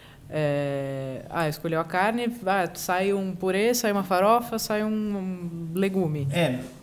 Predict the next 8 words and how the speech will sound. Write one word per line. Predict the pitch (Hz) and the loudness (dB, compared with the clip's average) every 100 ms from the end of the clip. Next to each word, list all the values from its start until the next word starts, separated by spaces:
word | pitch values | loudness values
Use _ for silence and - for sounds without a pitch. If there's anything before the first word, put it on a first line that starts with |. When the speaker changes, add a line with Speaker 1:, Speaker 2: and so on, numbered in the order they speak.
| - - - | -20 -14 -2
Speaker 1:
Tranquilíssimo | 190 202 240 233 220 214 233 - 214 170 | 0 2 2 2 2 4 4 4 2 2
pra | 175 | 0
cozinha, | 175 175 185 208 | 0 0 2 4
muito | 208 247 240 262 | 4 4 2 4
mais | 214 190 - | 4 4 2
fácil | 175 180 180 | 2 2 0
do | 196 | -4
que, | 202 214 | -2 -2